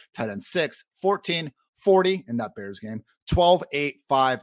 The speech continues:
ten, and seven. Like, Dwayne, he was getting peppered with targets down the stretch. Weeks fourteen to eighteen, seven, eleven, thirteen, nine, and ten.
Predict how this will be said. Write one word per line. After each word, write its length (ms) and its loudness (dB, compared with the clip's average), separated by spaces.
ten, 380 -6
and 120 -16
seven. 360 -8
Like, 200 -20
Dwayne, 260 -8
he 140 -10
was 160 -10
getting 300 -12
peppered 400 -4
with 100 -18
targets 420 -8
down 220 -8
the 60 -12
stretch. 400 -6
Weeks 180 -6
fourteen 380 -6
to 140 -14
eighteen, 340 -8
seven, 520 -2
eleven, 560 0
thirteen, 600 -4
nine, 340 2
and 220 -8
ten. 320 -2